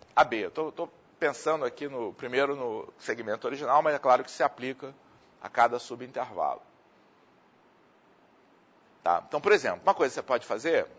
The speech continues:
um algoritmo, tá? Aí tem muitas variantes. Então, um algoritmo, é, pega sempre o ponto médio desse intervalo, tá? Pega o, exatamente o, o, o gama de A mais B sobre dois,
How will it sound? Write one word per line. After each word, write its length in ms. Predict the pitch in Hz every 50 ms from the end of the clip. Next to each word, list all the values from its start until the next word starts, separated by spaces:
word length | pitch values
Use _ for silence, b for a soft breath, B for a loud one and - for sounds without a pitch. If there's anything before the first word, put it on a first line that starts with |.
| - _ -
um 140 | 165 180 202
algoritmo, 520 | 202 160 127 110 101 92 87 - - -
tá? 120 | - - 123
Aí 80 | 156
tem 240 | 156 - 233 233 220 -
muitas 240 | 190 190 - 220 214
variantes. 560 | 220 220 196 151 131 107 87 - - - - _ _ _ _ _ _ _ _ _ _ _ _ _ _ _ _ -
Então, 180 | - 82 78 - -
um 140 | 180 196
algoritmo, 560 | 202 196 175 156 131 120 104 95 - - - - - - - _ _ _ _ _ _ _ _ _ -
é, 420 | 95 104 104 104 104 98 98 98 - - - _ _ _ _ _ _ _ _ _ _
pega 240 | - 160 165 165 165
sempre 340 | 160 - - 180 190 190 190
o 40 | 170
ponto 320 | - - 196 208 - 180
médio 400 | 147 139 151 175 190 180 147 139
desse 200 | 110 110 - -
intervalo, 580 | 110 - 107 90 87 - 85 87 92 101 - - - _ _ _ _ _ _ _ _ _ _ _ _ _ _
tá? 120 | - - -
Pega 460 | - - 131 123 143 147 143 143 - - -
o, 220 | 120 113 98 - - - - - _ - - - _ -
exatamente 680 | 120 110 165 175 196 185 127 117 117 117 113 - - 104
o, 160 | 98 92 - -
o, 540 | - 95 92 85 85 82 80 - 80 78 - - - _ _ - _ _ _ - - - - _
o 60 | - 107
gama 280 | 107 120 120 117 107 98
de 100 | 95 113
A 60 | 107
mais 220 | 104 101 98 92
B 160 | - 87 90
sobre 240 | - - 110 101 107
dois, 480 | 95 101 101 117 143 170 - - -